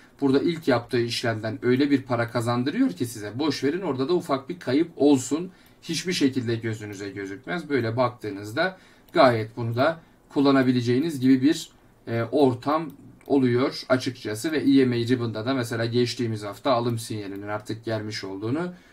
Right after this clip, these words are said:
çok net bir şekilde buradaki tablolar üzerinde görüyoruz. Yani bunu da kullanabilirsiniz alım satım yaparken bunu anlatmak istiyorum.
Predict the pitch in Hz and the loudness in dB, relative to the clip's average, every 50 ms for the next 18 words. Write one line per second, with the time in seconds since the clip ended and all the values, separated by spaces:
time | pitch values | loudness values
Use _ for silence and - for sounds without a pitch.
0 | _ _ _ _ - 170 170 170 - 131 123 120 - 120 113 - 110 107 - - | _ _ _ _ -2 -2 -2 0 0 -2 -2 -2 -6 -10 -8 -6 -8 -8 -6 -8
1 | 120 131 151 160 143 135 135 123 117 117 113 113 - - 120 113 107 104 107 107 | -8 -6 -6 -6 -4 -4 -6 -4 -4 -4 -6 -6 -6 -2 -2 -2 -2 -2 -6 -8
2 | 104 101 101 104 104 107 120 147 175 175 143 127 117 104 101 95 95 95 113 127 | -8 -8 -10 -10 -8 -8 -6 -6 -6 -2 -2 -2 -2 -2 -4 -8 -8 -6 -4 -4
3 | 139 151 147 170 180 180 170 170 175 175 - 170 156 156 156 147 135 135 123 117 | -4 -2 -4 -4 -4 -2 -2 -2 -4 -4 -6 -4 -2 0 0 0 2 2 0 0
4 | 113 - 107 104 95 104 95 92 95 95 - 98 - - 98 95 92 92 - 98 | -2 -6 -10 -12 -10 -12 -12 -12 -14 -14 -14 -16 -14 -12 -12 -12 -12 -12 -14 -16
5 | - - 147 151 143 123 120 120 113 110 104 101 92 92 - - 139 147 143 - | -10 -8 -6 -4 -4 -2 -2 -2 -4 -4 -6 -8 -12 -12 -6 -4 -4 -4 -4 -6
6 | - - _ - - - _ _ - _ _ 175 165 123 - - - 123 107 95 | -18 -20 _ -20 -20 -20 _ _ -20 _ _ -4 -2 -2 -2 -2 -2 -2 -2 -2
7 | 90 90 | -6 -12